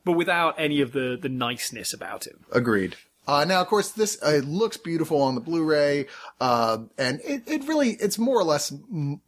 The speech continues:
Speaker 2: most of what you expect from a decent collection of extras on here, but nothing that in particular stands out. A bunch of separate featurettes that go in the various different elements,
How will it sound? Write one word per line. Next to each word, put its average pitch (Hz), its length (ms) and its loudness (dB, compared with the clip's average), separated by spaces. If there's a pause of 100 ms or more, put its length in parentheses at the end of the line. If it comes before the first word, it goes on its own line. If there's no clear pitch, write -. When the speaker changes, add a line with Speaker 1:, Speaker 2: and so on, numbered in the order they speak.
(160)
Speaker 2:
most 147 380 4
of 127 80 0
what 117 120 -2
you 117 100 -6
expect - 500 -4
from 104 580 -2
a 123 80 -4
decent 117 540 -2 (240)
collection 104 480 -2
of 104 60 -4
extras 101 300 -8
on 104 140 -8
here, 110 160 -6
but 123 80 -6
nothing 160 440 -2
that 127 120 -2
in 117 80 -6
particular 143 460 -4
stands 147 400 -4
out. 143 240 2 (260)
A 131 60 -8
bunch 151 240 -2
of 139 80 -4
separate - 440 0
featurettes 139 600 -2
that 123 80 -4
go 120 220 0
in 120 60 0
the 117 40 0
various 113 380 -2
different 117 280 -6
elements, 127 500 -2